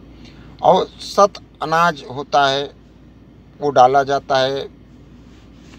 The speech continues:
घड़े में, मिट्टी का जो कलश होता है। अगर आप डाल सकते हैं तो डाल दीजिएगा, नहीं भी डाल सकते हैं तो कोई बात नहीं। अगर डालते हैं तो एक एक अनाज, सात अनाज करके उसमें आप डाल दीजिएगा।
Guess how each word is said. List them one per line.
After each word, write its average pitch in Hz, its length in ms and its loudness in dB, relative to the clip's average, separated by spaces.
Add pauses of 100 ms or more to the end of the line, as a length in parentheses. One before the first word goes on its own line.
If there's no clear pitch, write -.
(420)
घड़े 123 300 0
में, 135 180 -6
मिट्टी 135 300 -10
का 131 140 -2
जो 123 160 -8
कलश 135 340 -10
होता 131 260 -4
है। 139 140 -6 (360)
अगर 143 240 2
आप 131 140 4
डाल 131 240 2
सकते - 340 -12
हैं 139 100 -10
तो 139 100 -16
डाल 110 280 -4
दीजिएगा, 135 480 -10 (120)
नहीं 147 300 0 (300)
भी 151 120 -8
डाल 143 220 -2
सकते - 280 -10
हैं 147 100 -6
तो - 100 -20
कोई 135 160 -4
बात 139 220 -4
नहीं। 147 180 -8
अगर 143 180 -8
डालते 131 340 -2
हैं 151 120 -2
तो 156 140 -12
एक 143 240 -6
एक 139 140 -8
अनाज, 135 240 -6
सात 123 300 -4
अनाज 127 280 -12
करके 143 380 -10 (960)
उसमें 113 360 -12
आप 110 180 -4 (640)
डाल - 280 -12
दीजिएगा। - 500 -20